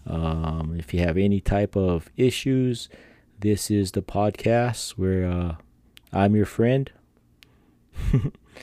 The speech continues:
Uh, some of you might be going through some problems right now, and you need to vent. You need to talk. I don't have a phone system where you can call in or whatnot.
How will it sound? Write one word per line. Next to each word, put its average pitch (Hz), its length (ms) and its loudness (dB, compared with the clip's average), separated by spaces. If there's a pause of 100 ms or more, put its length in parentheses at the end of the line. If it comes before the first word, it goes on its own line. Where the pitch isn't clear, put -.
(340)
Uh, 92 500 -6
some 107 300 2
of 104 100 4
you 104 120 4
might 104 180 2
be 104 100 2
going 104 240 2
through 104 200 -2
some 98 180 -4
problems 117 640 0
right 131 200 2
now, 139 440 -2 (240)
and 95 180 0
you 95 80 0
need 104 240 2
to 92 160 0
vent. 113 400 0 (640)
You 101 140 0
need 101 180 0
to 101 140 -4
talk. 120 480 -4 (880)
I 104 120 8
don't 117 160 4
have 120 200 4
a 98 60 0
phone 117 320 4
system 98 420 0
where 98 100 2
you 92 60 2
can 95 160 -4
call 104 360 4
in 110 260 6
or 92 100 2
whatnot. 87 520 -2